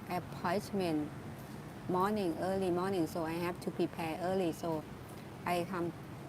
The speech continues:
to just discuss later I before I will go to prepare ready to go to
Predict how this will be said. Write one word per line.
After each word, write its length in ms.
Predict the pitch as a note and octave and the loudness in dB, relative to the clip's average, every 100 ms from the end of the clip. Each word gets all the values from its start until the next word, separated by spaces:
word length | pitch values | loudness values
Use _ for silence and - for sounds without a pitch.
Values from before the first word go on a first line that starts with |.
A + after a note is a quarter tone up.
| - | -2
to 360 | G3+ E3+ D#3+ D#3 | 2 2 0 0
just 220 | F3+ G3 - | 0 -2 2
discuss 560 | G#3+ - - F#3+ G3+ - - _ _ _ _ _ - - | 2 2 -2 0 0 -2 -14 _ _ _ _ _ -14 -2
later 260 | F#3 G#3+ G3+ | 0 2 2
I 320 | D#3+ D#3+ F3+ | 2 0 0
before 520 | F3 - - D#3+ D#3 | 0 -2 0 0 0
I 220 | E3 D#3 | 0 0
will 340 | D#3+ E3 D#3+ D#3 - - - - - - - - - - - - - - | 4 4 4 2 -4 -10 -10 -12 -12 -12 -12 -12 -12 -12 -12 -12 -12 -2
go 160 | F#3 E3 | 2 2
to 220 | - E3+ | 2 0
prepare 760 | - - D#3+ D#3 - F3 D#3 D3+ | 0 -2 -2 -2 -4 -2 0 2
ready 380 | E3+ F#3 F#3 D3+ - | 2 4 4 4 2
to 80 | - | -2
go 240 | E3+ D#3 - | 2 2 0
to 300 | E3+ D#3 C#3+ | 0 2 2